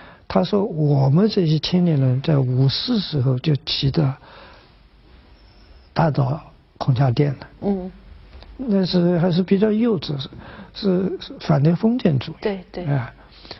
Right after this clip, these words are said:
Speaker 1: 实际上呢，孔-，孔夫子也不能这样子简单的
Speaker 2: 嗯。
Speaker 1: 否-，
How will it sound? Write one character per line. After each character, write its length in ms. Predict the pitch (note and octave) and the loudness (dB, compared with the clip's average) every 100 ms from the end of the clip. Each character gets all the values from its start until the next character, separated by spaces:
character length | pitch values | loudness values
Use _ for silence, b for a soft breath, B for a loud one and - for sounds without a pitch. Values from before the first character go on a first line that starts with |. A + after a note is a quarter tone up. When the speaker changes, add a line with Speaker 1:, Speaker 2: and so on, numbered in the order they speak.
| B | B
Speaker 1:
实 180 | - B3 | 0 2
际 140 | G#3+ | 4
上 160 | F#3+ E3 | 4 4
呢， 140 | D3+ | 2
孔-， 220 | C#3+ - E3 | 0 -6 -4
孔 200 | E3+ D3+ | 0 2
夫 140 | F3+ | 2
子 160 | D#3+ D#3 | 2 2
也 100 | C3+ | 0
不 220 | - E3 | 0 0
能 240 | E3 B2 | 2 0
这 120 | A#2+ C3 | 0 -2
样 160 | A2+ | -4
子 100 | A2+ C#3 C3 C3 C3 | -4 -6 -6 -4 -6
简 300 | A#2+ - A#2+ | -8 -8 -6
单 240 | A2 C3 B2+ | -4 -4 -4
的 100 | B2 B2+ A#2+ B2 C3 - | -4 -4 -4 -6 -8 -8
Speaker 2:
嗯。 220 | F3+ E3+ E3+ | -8 -8 -12
Speaker 1:
否-， 120 | - | -14